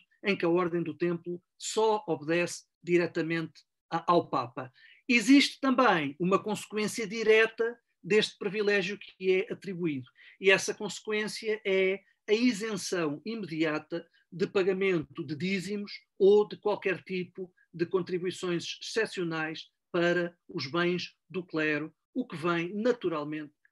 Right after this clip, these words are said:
a ser determinante para, eh, o crescimento, eh, eh, da saúde financeira,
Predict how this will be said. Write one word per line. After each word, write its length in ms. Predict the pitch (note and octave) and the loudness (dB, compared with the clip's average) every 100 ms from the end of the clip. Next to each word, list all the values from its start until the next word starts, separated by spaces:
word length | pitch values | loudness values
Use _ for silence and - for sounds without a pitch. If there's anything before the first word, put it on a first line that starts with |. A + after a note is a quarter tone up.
| _ | _
a 120 | E3 | -6
ser 420 | - F3+ E3 C#3+ C#3 | -4 0 0 0 -10
determinante 840 | A3+ - F3 D#3+ D#3 D3+ D#3 D#3+ _ - | -12 -6 -6 -4 -6 -6 -6 -10 _ -6
para, 440 | E3 E3 E3 E3+ _ _ | -4 -2 -6 -8 _ _
eh, 160 | F3 E3 - | -2 -2 -2
o 100 | F3+ | -10
crescimento, 1040 | - F#3+ - F3+ E3 F#3 E3 B2+ C3+ A#2 _ _ _ D3 | -6 -6 -4 -2 -2 0 -2 -6 -14 -16 _ _ _ -10
eh, 60 | |
eh, 680 | C#3 C3+ C3+ C#3+ B2+ C3 C3 - | -8 -8 -10 -10 -8 -8 -10 -8
da 160 | C#3 | -4
saúde 500 | D3 - E3 G#3+ G3+ | -4 -4 -4 -4 -8
financeira, 720 | - D#3+ D3 C3 F3 E3+ E3+ | -8 -8 -8 -8 -6 -4 -6